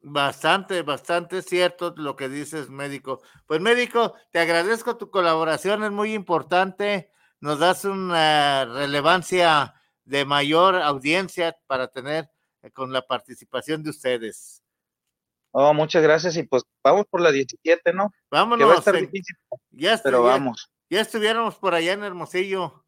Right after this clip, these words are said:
Speaker 1: en el Valenzuela.
Speaker 2: Hombre, caray.
Speaker 1: Hecho. Ándale, pues, mi médico, te lo agradezco de, de todo corazón. Ya sabes que aquí los llevamos.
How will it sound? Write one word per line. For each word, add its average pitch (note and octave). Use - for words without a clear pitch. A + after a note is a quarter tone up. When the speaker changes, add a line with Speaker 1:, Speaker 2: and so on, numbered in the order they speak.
Speaker 1:
en C#3+
el C#3+
Valenzuela. D3
Speaker 2:
Hombre, C3+
caray. A#2
Speaker 1:
Hecho. D3+
Ándale, A3+
pues, A#3
mi A#3
médico, A#3
te G#3+
lo G3+
agradezco G3+
de, F#3+
de D#3
todo A3+
corazón. F#3+
Ya G3
sabes F#3+
que F3
aquí F#3
los F3+
llevamos. C#3+